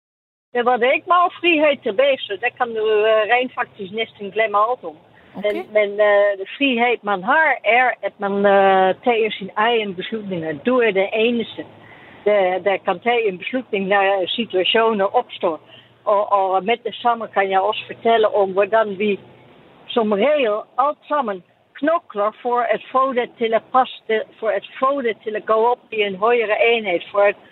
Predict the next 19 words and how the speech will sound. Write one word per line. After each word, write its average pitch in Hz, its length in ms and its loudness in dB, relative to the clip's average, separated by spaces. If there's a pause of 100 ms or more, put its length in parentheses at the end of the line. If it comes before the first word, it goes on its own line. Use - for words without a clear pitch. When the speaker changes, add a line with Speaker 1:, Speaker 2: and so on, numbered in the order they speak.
(280)
Speaker 1:
fuldføre 240 840 2
den 196 340 -2
task, 262 360 0
vi, 220 220 -2
vi, 202 180 0 (580)
den 196 180 -2
opgave, 208 680 0
vi 202 140 -2
er 202 100 2
sat 247 240 -2 (140)
for. 160 140 -6 (320)
Uanset, 254 640 2 (160)
øh, 196 400 2
hvad, 214 140 0 (100)
hvad 208 220 0
der 196 80 -4
sker 233 500 0
med, 180 260 0
med, 175 240 0